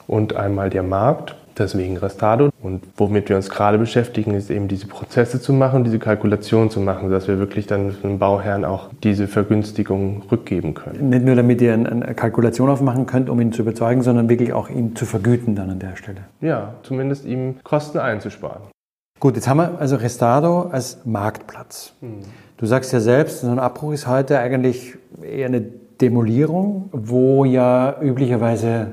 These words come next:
Speaker 2: kaum Wertstoffe überbleiben, weil sie vor allem an den Sorten rein ist. Also alles, was hochwertig ist, wird heute schon ausgebaut, aber vieles andere nicht.
Speaker 1: Ja, aber auch so grob schlechtig, ne? Auch
Speaker 2: Und, und
Speaker 1: ausgebaut.
Speaker 2: wird grob
Speaker 1: Also
Speaker 2: schlechtig
Speaker 1: das wird schon
Speaker 2: ausgebaut?
Speaker 1: zerstört,
Speaker 2: Mhm.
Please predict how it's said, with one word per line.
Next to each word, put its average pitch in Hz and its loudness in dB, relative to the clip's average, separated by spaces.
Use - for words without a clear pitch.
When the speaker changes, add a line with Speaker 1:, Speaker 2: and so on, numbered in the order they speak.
Speaker 2:
kaum 113 0
Wertstoffe 117 0
überbleiben, 123 2
weil 110 2
sie 113 -4
vor 127 0
allem 120 0
an 117 2
den 120 2
Sorten 107 0
rein 98 -8
ist. 98 -12
Also 120 -2
alles, 120 2
was 113 -4
hochwertig 135 2
ist, 127 -6
wird 120 -2
heute 113 -8
schon 131 0
ausgebaut, 147 0
aber 120 0
vieles 131 0
andere 117 2
nicht. 113 2
Speaker 1:
Ja, 107 -10
aber 113 -6
auch 113 -8
so 127 -6
grob 120 -4
schlechtig, - -14
ne? 85 -14
Auch - -16
Speaker 2:
Und, 127 -2
und 131 -2
Speaker 1:
ausgebaut. 147 -2
Speaker 2:
wird 135 4
grob 139 4
Speaker 1:
Also - -4
Speaker 2:
schlechtig 156 0
Speaker 1:
das 151 2
wird 139 -2
schon 135 0
Speaker 2:
ausgebaut? 139 -4
Speaker 1:
zerstört, 104 -10
Speaker 2:
Mhm. 123 -2